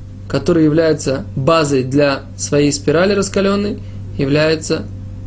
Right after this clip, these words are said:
э, мукце, в принципе, и поэтому переносить их в шаббат будет нельзя. Это касается плата шель шаббат, это касается, э,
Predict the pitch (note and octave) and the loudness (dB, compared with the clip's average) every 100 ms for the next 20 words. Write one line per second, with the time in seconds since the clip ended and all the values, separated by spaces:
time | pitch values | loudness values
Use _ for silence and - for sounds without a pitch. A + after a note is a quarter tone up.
0 | - C#3+ C#3 C3+ C#3 C3+ C3+ D3 C#3 C3+ | -8 -4 -2 -2 -4 -4 -6 -4 -4 -2
1 | - G3 G3 G#3+ G#3 - F#3 F3+ F3 D3 | 0 0 0 0 0 0 -2 -2 -2 0
2 | D#3+ D#3+ D3+ - - C#3+ C#3 D#3+ - D3+ | 0 2 0 0 0 0 0 -2 -4 -4
3 | - C#3+ C#3+ D3 - - - - D3+ C#3+ | 0 2 2 0 -8 -12 -12 -8 0 0
4 | C#3 D3 C#3 C3+ - - - - - - | 2 2 2 0 -2 -8 -12 -12 -12 -6
5 | C3+ C#3 C3+ C3 C#3 B2+ - - - - | -2 0 0 0 0 -2 -4 -6 -8 -12
6 | - - - C#3+ D3 D3 E3+ E3+ - - | -12 -12 -2 2 4 4 0 -2 -6 -10
7 | - - E3 E3+ E3+ F3 E3+ - - G3+ | -6 -2 0 0 0 0 -2 -6 -8 -4
8 | C#3+ - C#3+ C#3+ - C#3+ C#3 - - - | -2 0 2 2 2 0 -2 -6 -12 -12
9 | - - - - - - - - B2+ B2 | -12 -12 -10 -10 -10 -10 -8 -4 -2 0
10 | B2 B2 B2 B2+ B2 A#2+ | -2 -2 0 0 0 -2